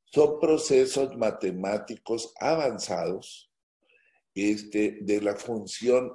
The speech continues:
del electroencefalograma y de la estimulación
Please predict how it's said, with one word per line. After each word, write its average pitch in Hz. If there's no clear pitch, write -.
del 95
electroencefalograma 113
y 104
de 98
la 95
estimulación 123